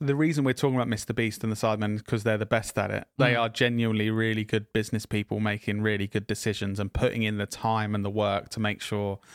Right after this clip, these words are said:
Speaker 1: those businesses around them are providing high quality products and services. I think any creator with an audience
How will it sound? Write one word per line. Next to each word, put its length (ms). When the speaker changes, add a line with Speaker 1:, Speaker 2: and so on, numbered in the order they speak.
Speaker 1:
those 180
businesses 480
around 360
them 280
are 480
providing 340
high 160
quality 380
products 440
and 80
services. 680
I 40
think 220
any 220
creator 420
with 80
an 80
audience 680